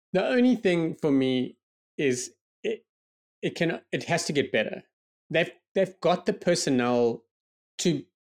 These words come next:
actually make something with this squad. That's the bright light for me. Uh, uh, something I wanted to mention when you were talking about the loose trio,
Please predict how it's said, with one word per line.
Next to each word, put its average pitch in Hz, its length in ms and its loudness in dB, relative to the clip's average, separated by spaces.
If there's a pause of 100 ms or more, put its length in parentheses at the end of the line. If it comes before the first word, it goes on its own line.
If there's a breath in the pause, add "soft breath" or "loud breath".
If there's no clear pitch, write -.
(180)
actually 185 280 0
make 135 280 2
something 131 380 -2
with 110 160 -4
this 101 180 -6
squad. - 320 -8 (1600)
That's 165 680 -2 (240)
the 135 180 -2
bright 110 320 0
light 113 240 -6
for - 120 -12
me. - 220 -16 (220)
Uh, 190 200 0 (420)
uh, 214 220 -4
something 208 280 -2
I 202 40 2
wanted 175 180 0
to 160 80 0
mention 135 280 0
when 139 100 2
you 139 80 2
were 139 40 0
talking 156 260 -6
about 160 160 -2
the 127 80 -2
loose 120 220 -2
trio, 107 280 -2